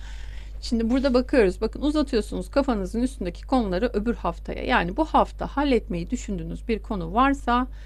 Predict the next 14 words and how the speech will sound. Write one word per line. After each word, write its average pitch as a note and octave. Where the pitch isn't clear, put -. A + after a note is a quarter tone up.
engelle C4+
karşılaşır A#3
ve A3
halledemezsiniz A3
diyebilirim. G#3
Çünkü D4
burada C#4
zaten A#3+
bakın F3+
şuradaki -
görsel. E3+
Heh, C4
açıldı F3+
o. -